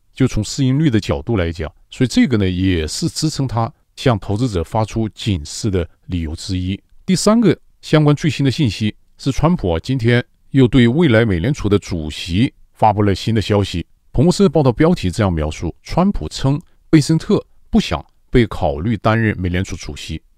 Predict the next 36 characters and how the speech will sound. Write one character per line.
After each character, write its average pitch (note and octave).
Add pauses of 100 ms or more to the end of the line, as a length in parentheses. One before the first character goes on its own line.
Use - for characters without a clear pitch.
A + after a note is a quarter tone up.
报 D3+
道 D3+
这 F#3+
样 D3
描 D#2
述 -
的， D#2+ (260)
川 G3+
普 F#3+
总 C3+
统 A#2
表 C#2
示， - (240)
财 B2
政 E3
部 G3+
长 G#2+
贝 D3+
森 D3
特 - (180)
告 B2
诉 F2
他， F#2 (280)
他 C#3
不 G#3+
想 E2
被 A2
提 -
名 G#2+
为 F#2 (220)
接 D#3+
替 B2+
鲍 C3
威 C#3+
尔 D#2
的 D2+